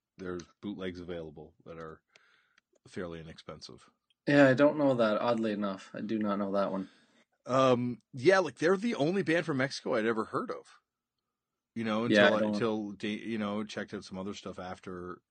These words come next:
Speaker 1: you know, kind of being hip to it. But there's, like, obviously a history of gr-, incredible punk coming from that country,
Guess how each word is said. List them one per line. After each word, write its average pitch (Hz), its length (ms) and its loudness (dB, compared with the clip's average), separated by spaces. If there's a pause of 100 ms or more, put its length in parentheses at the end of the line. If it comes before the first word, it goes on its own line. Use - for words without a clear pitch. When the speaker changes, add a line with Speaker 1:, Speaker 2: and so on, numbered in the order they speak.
Speaker 1:
you 98 140 -14
know, 90 100 -12
kind 92 180 -10
of 87 60 -12
being 85 180 -12
hip 113 220 -10
to 90 200 -6
it. 85 160 -12 (220)
But 92 140 -12
there's, 113 300 -4
like, 110 400 -2 (420)
obviously 104 840 -4 (640)
a 98 60 -10
history 104 540 -4
of 85 200 -8
gr-, - 160 -20 (140)
incredible 92 460 -4
punk 98 320 -8
coming 98 420 -8
from 107 160 -10
that 98 160 -8
country, 117 540 -8